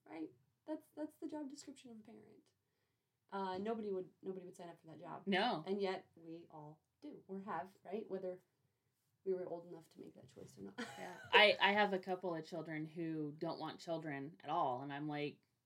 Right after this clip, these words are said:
Speaker 1: Good for you.
Speaker 2: "Great.
Speaker 1: <laughs> Yeah.
Speaker 2: You can have a, like, dog, rabbit,
Speaker 1: Yeah.
Speaker 2: ferret,
Speaker 1: You want, you
Speaker 2: snake."
Speaker 1: want a pet, maybe?
Speaker 2: But,
Speaker 1: Pet
Speaker 2: like,
Speaker 1: parent? <laughs>
Speaker 2: that's the thing is I was a mother so young, and I
Speaker 1: Mm-hmm.
Speaker 2: think they saw me struggle so much. And,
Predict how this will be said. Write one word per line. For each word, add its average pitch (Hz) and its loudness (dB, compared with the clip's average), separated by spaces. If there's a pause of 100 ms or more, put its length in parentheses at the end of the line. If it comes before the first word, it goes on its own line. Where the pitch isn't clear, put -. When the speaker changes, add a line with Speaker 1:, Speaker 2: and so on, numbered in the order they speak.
(500)
Speaker 1:
Good 453 0
for 427 -2
you. 415 4
Speaker 2:
"Great. 311 4
Speaker 1:
<laughs> - -14
Yeah. - -2
Speaker 2:
You 151 -10
can 180 2
have 175 2
a, - -12
like, 147 -8 (240)
dog, 285 2
rabbit, 277 0 (500)
Speaker 1:
Yeah. 311 -2
Speaker 2:
ferret, 285 2 (280)
Speaker 1:
You 311 2
want, 311 -4
you 294 -2
Speaker 2:
snake." 285 2
Speaker 1:
want 240 4
a 370 4
pet, 480 0
maybe? 381 4 (600)
Speaker 2:
But, - -12
Speaker 1:
Pet 254 0
Speaker 2:
like, 254 2
Speaker 1:
parent? 370 0 (180)
<laughs> - -20
Speaker 2:
that's 269 2
the 277 -4
thing 294 2
is 202 4
I 233 6
was 233 0
a 220 0
mother 214 2
so 202 0
young, 190 0
and 185 2
I 185 0
Speaker 1:
Mm-hmm. 190 -4
Speaker 2:
think 208 -2
they 190 2
saw 190 -4
me 180 0
struggle 185 0
so 175 -4
much. 165 -6
And, 175 -6